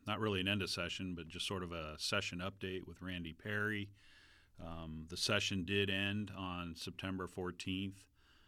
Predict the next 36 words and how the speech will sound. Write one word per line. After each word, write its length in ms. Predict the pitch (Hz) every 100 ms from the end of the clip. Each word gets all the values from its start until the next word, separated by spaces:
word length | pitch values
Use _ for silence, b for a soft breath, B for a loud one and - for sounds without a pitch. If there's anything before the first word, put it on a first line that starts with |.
| b b -
and, 440 | 82 82 80 80 80
uh, 240 | 80 82
it 120 | 80 85
was 120 | 87
a 60 |
lot 300 | 87 85 90
of, 280 | 87 87 82
uh, 220 | 85 82 80 B B -
a 40 | 92
lot 220 | 101 101
of 80 | 92
bills, 320 | 104 110 104
maybe 200 | 110 107
not 200 | 107 104
as 100 | 92
much 220 | 101 104
as 100 | 95
we've 160 | 95 90
seen 220 | 110 101
in 80 | 92
the 80 |
past. 640 | - 98 101 120 - - - -
Uh, 220 | 95 85 87
I 20 |
think 240 | - 95
we 80 | 92
were 80 | 90
working 320 | 90 95 90
over 220 | 87 85
two 160 | - 95
hundred 240 | 90 85
and 80 | 82
fifty 280 | 95 - 85
bills 340 | 85 87 82
this 220 | 90 -
year, 340 | 92 90 87